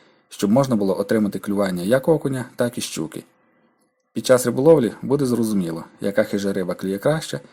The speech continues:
звісно, якщо щука або окунь будуть активні, і вже можна підібрати приманки під певний вид та розмір риби. Для окуня в червні маю приманки довжиною від двох з половиною до п'яти сантиметрів,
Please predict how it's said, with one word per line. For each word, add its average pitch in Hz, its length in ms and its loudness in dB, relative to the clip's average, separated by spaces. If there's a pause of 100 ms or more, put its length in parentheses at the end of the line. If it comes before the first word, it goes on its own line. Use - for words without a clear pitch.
(320)
звісно, 113 440 0
якщо 107 260 -4
щука 98 340 -2
або 92 220 0
окунь 92 220 -4
будуть 92 240 -6
активні, 92 420 -6 (440)
і 160 60 0
вже 180 140 2
можна 117 340 2 (100)
підібрати 101 460 -2
приманки 160 500 -2 (220)
під - 160 -6
певний 135 300 0
вид 131 320 -4
та 104 120 0
розмір 113 420 -2
риби. 76 320 -8 (840)
Для 113 240 6
окуня 147 340 4
в 98 60 -6
червні 92 400 -4 (140)
маю 147 280 0
приманки 117 440 0
довжиною 104 420 0
від 101 120 -2
двох 107 160 -4
з - 60 -12
половиною 135 480 0
до 110 120 0
п'яти 110 220 -4
сантиметрів, 98 640 -4